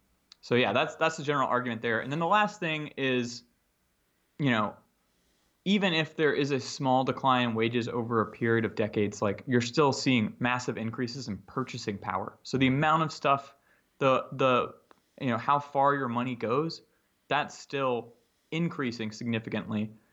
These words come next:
And I think that that is much more important for workers' rights. And I think that treating them as if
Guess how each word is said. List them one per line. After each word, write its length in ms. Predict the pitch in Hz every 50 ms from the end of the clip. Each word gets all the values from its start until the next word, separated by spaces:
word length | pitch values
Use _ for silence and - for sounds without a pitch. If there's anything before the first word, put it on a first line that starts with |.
| _ _ _ _ -
And 480 | 139 135 127 123 123 120 117 120 - - _ _ _ _ _ _ _ _ _ _ _ _ _ _ _ - _ -
I 80 | 127
think 240 | 123 127 160 151 135
that 160 | 143 127 110
that 320 | 113 120 123 123 120 - -
is 240 | 127 117 113 - -
much 360 | 113 120 139 - - - -
more 280 | 113 107 117 123 120 113
important 560 | 104 95 - - 131 120 113 104 101 - - - _ _ _
for 460 | - 113 104 104 101 101 101 101 - _ _ _ _ _ _ _ -
workers' 400 | - 123 131 131 - 139 127 104
rights. 480 | 104 101 104 117 139 - - - - - - _ -
And 180 | 123 117 113 113
I 80 | 113
think 300 | 113 117 131 131 117 -
that 320 | - 120 110 107 104 - - _ _ _ _ _ _ _ -
treating 440 | - - - 151 147 151 151 143 135
them 200 | 131 120 117 120
as 220 | - 117 113 110
if 220 | 117 113 113 -